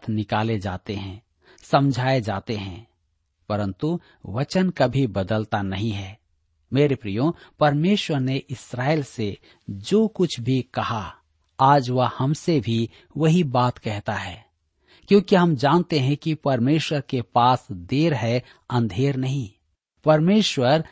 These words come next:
धीरजवंत है, दया का सागर है। वह चाहता है कि हम मन फिराएं। वह हमें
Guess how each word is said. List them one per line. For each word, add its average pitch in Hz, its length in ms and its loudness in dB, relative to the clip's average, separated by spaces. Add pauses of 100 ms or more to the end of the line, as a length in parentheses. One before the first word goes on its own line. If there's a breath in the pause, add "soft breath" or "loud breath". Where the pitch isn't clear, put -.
(140 loud breath)
धीरजवंत 131 880 0
है, 104 340 -8 (360 soft breath)
दया 151 340 4
का 147 260 -2
सागर 120 520 -2
है। 110 400 -8 (300 soft breath)
वह 180 200 6
चाहता 135 500 2
है 139 200 -2
कि 143 160 -4
हम 117 440 -4
मन 139 200 0
फिराएं। 107 560 -6 (640)
वह 180 160 6
हमें 127 480 0